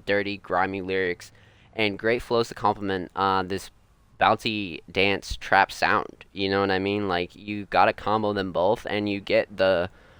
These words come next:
real two thousand eighteen sound I was describing at the beginning.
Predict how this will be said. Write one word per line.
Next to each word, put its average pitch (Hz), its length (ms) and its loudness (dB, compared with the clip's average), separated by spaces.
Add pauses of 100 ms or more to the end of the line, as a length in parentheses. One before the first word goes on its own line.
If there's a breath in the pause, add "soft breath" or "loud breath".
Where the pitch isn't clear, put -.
(140 soft breath)
real 113 240 4
two 135 160 -2
thousand 107 300 4
eighteen 107 400 -2
sound 104 320 0
I 95 100 4
was 92 160 -2
describing 95 540 0
at 85 80 -10
the 87 80 -14
beginning. 92 420 -8